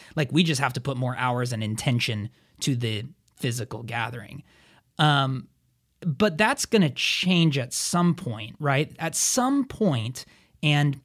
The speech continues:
it's sounding like mid-June is what California is saying, you know, where it's like the restrictions are kinda gonna lift.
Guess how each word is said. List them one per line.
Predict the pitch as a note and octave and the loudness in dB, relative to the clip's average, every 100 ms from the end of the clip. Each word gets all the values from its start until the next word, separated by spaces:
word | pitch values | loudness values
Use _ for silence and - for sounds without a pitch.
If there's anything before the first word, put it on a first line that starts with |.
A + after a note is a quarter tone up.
| - | -4
it's | D3+ - | -4 -2
sounding | - E3 F3+ E3+ D3+ | 0 2 4 4 4
like | C#3+ C3 | 2 2
mid-June | A#2+ C3 D3 B2+ B2+ C3+ B2+ G#2+ | 2 2 2 0 0 2 2 0
is | G#2+ - | -4 -6
what | A2+ - | -8 -8
California | - A#2+ - B2 A#2 G#2 | -4 -4 -4 -4 -4 -4
is | G#2 | -4
saying, | - A2+ A2+ G#2 | -2 0 -2 -2
you | A#2 | -4
know, | A2 G#2+ | -4 -4
where | G#2+ | -6
it's | A2 | -6
like | A2+ G#2+ | -6 -6
the | A#2 | -8
restrictions | A2+ - - A#2+ - B2+ A#2 | -6 -6 -6 -6 -4 -4 -6
are | |
kinda | G#2+ C3 A2 | -6 -6 -4
gonna | A#2 G#2+ G#2 | -6 -8 -8
lift. | B2 B2 - - - | -6 -4 -6 -12 -18